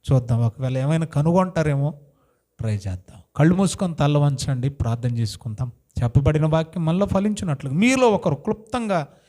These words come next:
క్లుప్తంగా, చాలా క్లుప్తంగా ప్రార్థించండి. ఆ దీవెనలతో మనం సెలవు తీసుకుందాం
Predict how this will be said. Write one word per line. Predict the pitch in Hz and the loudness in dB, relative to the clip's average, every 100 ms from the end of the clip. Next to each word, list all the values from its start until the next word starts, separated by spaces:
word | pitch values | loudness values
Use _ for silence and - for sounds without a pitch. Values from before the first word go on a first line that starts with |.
| _ _ - | _ _ -8
క్లుప్తంగా, | 202 - 214 190 165 - | -8 -6 -8 -4 -4 -2
చాలా | 180 190 | -2 -2
క్లుప్తంగా | 175 160 165 147 | -6 -8 -6 -2
ప్రార్థించండి. | 147 143 143 139 135 135 131 156 _ _ _ _ _ - | 0 0 0 -2 -4 -4 -6 -8 _ _ _ _ _ -4
ఆ | 110 | -2
దీవెనలతో | 104 127 131 120 120 | 2 2 4 2 0
మనం | 113 147 233 | -2 -2 -4
సెలవు | - 101 95 | -4 -4 -2
తీసుకుందాం | 98 - - 98 | -4 -6 -12 -14